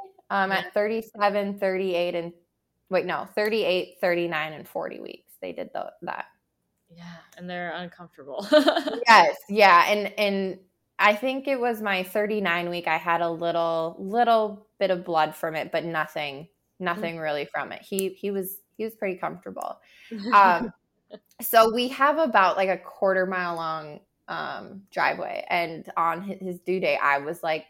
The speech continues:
Speaker 1: trying to jog our driveway. I was
Speaker 2: Yeah.
Speaker 1: like, <laughs> "I'm gonna do anything I can to just try to, you know,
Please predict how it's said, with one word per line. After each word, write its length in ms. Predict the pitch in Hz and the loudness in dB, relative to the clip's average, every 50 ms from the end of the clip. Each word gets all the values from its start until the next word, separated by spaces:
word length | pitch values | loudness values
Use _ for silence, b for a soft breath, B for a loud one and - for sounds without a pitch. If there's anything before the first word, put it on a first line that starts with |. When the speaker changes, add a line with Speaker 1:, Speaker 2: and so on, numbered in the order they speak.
| _ _ - | _ _ -12
Speaker 1:
trying 340 | - - 143 127 131 165 170 | -8 -6 -4 -4 -6 -8 -10
to 60 | 170 165 | -14 -12
jog 440 | 165 - - - - - - - - _ _ - | -6 -4 -4 -2 -2 -4 -6 -8 -14 _ _ -8
our 140 | - 165 | -6 -6
driveway. 480 | 165 - - - - - - 53 53 - - | -6 -8 -8 -8 -8 -8 -6 -6 -6 -2 2
I 120 | - 185 190 | 2 2 4
was 160 | 196 208 196 | 2 2 4
Speaker 2:
Yeah. 60 | 214 | 6
Speaker 1:
like, 280 | 208 208 208 208 - 302 | 8 8 8 6 2 -2
<laughs> 0 | |
"I'm 480 | - - - - - _ _ 269 269 - | -2 -4 -8 -14 -20 _ _ -16 -6 -4
gonna 300 | - 330 - - 320 320 302 - _ - | -4 -4 -4 -4 -8 -8 -8 -10 _ -8
do 260 | 254 247 254 262 262 B B B B B B B B B B B - | -6 -4 -4 -4 -6 B B B B B B B B B B B 0
anything 500 | 226 254 285 320 311 277 294 320 311 302 | 2 2 4 4 2 2 2 0 2 2
I 160 | 294 285 277 | 4 4 2
can 580 | 240 269 302 254 240 233 226 226 233 240 233 202 | 2 0 2 4 4 6 6 4 4 2 -2 -4
to 140 | - - 214 | -4 -6 -6
just 460 | - - 220 208 202 202 - - - - - - _ | -2 0 2 2 2 0 -4 -10 -16 -20 -20 -20 _
try 320 | - - - 190 196 196 190 | -4 2 4 6 8 8 8
to, 440 | 190 190 190 190 185 180 180 175 - | 8 8 8 8 6 6 4 2 0
you 120 | 185 175 | -4 -4
know, 260 | 165 160 143 143 143 | -4 -4 -6 -6 -8